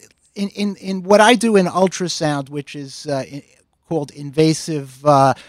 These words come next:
interventional echocardiography, we have, we have some equipment that they don't have. They have some equipment that I don't have. So when I'm there, I learn to use their equipment, and I teach them to use equipment that,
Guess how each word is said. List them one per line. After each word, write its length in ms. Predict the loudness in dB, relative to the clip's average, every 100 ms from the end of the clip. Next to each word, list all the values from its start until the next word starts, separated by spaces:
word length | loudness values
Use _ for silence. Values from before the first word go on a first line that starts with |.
| -20
interventional 720 | -16 -6 -4 -2 -4 -4 -10 -10
echocardiography, 1300 | -12 -10 -10 2 4 4 0 -2 -4 -8 -12 -14
we 140 | -6 4
have, 280 | 4 4 -2 _ _
we 160 | -6 2
have 200 | 4 4
some 440 | 2 2 4 2 -4 -18
equipment 500 | -4 -2 0 -4 -8
that 140 | -14
they 140 | -10 -2
don't 240 | 0 0
have. 340 | -2 0 0 0
They 140 | -6
have 140 | -6
some 160 | -10 -16
equipment 420 | -14 -12 -10 -12
that 120 | -2
I 180 | 2 4
don't 220 | 4 -2
have. 300 | 0 4 4
So 160 | 2 -6
when 180 | -6 0
I'm 180 | 2 4
there, 180 | 6 6
I 100 | 6
learn 300 | 2 -4 -6
to 120 | -10
use 340 | -8 -8 -8 _ _ _ _ _
their 220 | 2 2
equipment, 480 | 2 0 0 0 -4
and 140 | -4
I 100 | -6
teach 360 | -6 -8 -6 -2
them 160 | -2 -4
to 120 | -8
use 420 | -10 -8 -6 -4
equipment 580 | -6 -2 -2 0 -6 0
that, 200 | 2